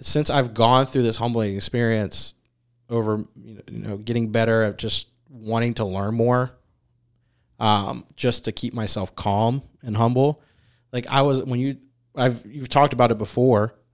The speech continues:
of, like, how it does help with meditation and really helps c-, keep calm and things like, uh,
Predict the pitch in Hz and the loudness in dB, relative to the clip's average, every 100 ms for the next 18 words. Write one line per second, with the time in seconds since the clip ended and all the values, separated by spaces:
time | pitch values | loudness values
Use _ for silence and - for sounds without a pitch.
0 | _ 123 110 110 104 113 110 101 107 104 | _ -4 0 2 2 0 0 0 -2 0
1 | 117 104 110 104 - 110 107 104 104 104 | 0 -2 -4 -6 -4 -4 -4 -4 -4 -2
2 | 107 104 107 - - - 117 113 107 107 | 0 0 -2 -6 -14 -6 -6 -4 -2 0
3 | 117 131 _ _ _ _ _ _ _ 131 | 0 -4 _ _ _ _ _ _ _ -8
4 | 117 - 165 165 143 135 123 - 123 113 | -8 0 4 4 4 4 4 2 2 2
5 | 101 101 | 2 -2